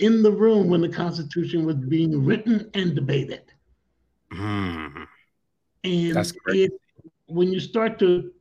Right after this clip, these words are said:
Speaker 1: think about that, it, it just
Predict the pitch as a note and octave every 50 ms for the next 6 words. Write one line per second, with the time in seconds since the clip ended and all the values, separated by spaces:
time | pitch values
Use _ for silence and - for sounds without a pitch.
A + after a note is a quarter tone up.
0 | _ - C4+ C#4 C4 - G3 C#3 B2+ A#2+ A#2 - - - - A#2 A2+ A2 G#2 -
1 | - _ _ _ _ _ _ _ _ _ _ _ _ _ _ _ _ _ _ _
2 | - F3+ F3+ F3+ F3+ F3+ - - - _ _ _ - F3+ F3+ F3+ E3+ F3 - -
3 | - G3+ G3+ G3 F3 -